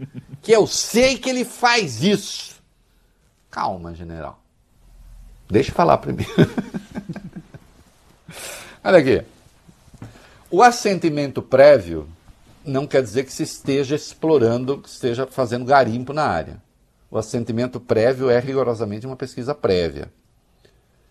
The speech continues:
E no caso, está em área que não é reserva, mas está entre reservas.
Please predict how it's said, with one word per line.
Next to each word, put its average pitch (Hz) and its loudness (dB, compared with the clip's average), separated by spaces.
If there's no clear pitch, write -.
E 165 -2
no 196 2
caso, 139 4
está 160 -2
em 139 -2
área 139 2
que - -8
não 151 0
é 139 0
reserva, 123 2
mas 120 -4
está 156 -2
entre 165 -4
reservas. 95 -4